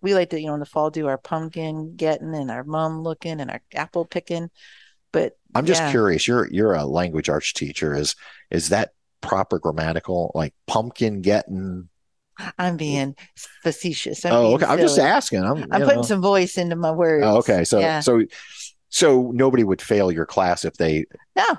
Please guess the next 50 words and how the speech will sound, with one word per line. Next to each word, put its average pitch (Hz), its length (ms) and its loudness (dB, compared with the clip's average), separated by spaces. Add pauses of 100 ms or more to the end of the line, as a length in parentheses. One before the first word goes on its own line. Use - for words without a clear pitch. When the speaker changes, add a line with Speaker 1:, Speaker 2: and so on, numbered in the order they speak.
(140)
Speaker 2:
No. - 200 -6 (200)
Speaker 1:
No. 170 160 -4
Speaker 2:
That's 170 200 -4
okay. - 200 -4 (140)
Speaker 1:
'Cause 190 120 -2
it's - 0 -
Speaker 2:
All 190 100 0
right. - 40 -6
Speaker 1:
part 185 200 0
of 160 100 -2
voice. 147 400 -4
You're 175 80 -4
telling 196 320 0
your 170 100 -2
story. 151 480 -4 (760)
Ornery. 160 560 0
Speaker 2:
Yeah. 87 240 0 (140)
Speaker 1:
<laughs> 247 80 4 (1040)
Speaker 2:
So, 131 380 4
so 151 180 6
yeah, 160 220 6
so 131 160 2
we 123 100 4
go 131 200 4
do 151 180 4
stuff 139 300 2
on 127 80 2
Speaker 1:
Yeah. 196 140 0
Speaker 2:
Saturday, 120 680 2
Speaker 1:
Mm-hmm. 98 180 -6
Speaker 2:
and 113 240 0
then, 113 460 4 (160)
and 113 160 0
then 113 220 2
Sunday 156 440 4
morning. 131 760 2 (500)
Speaker 1:
Right. 175 340 2
We're 208 120 0
not, 247 260 2 (440)
sometimes 254 380 2
we 214 60 -4
gotta 185 160 2
think, 170 180 -4
"Okay, 156 140 -2
what 170 80 2
time 196 140 0
do 208 60 2
we 202 60 2
wanna 190 220 2
leave?" 170 340 -4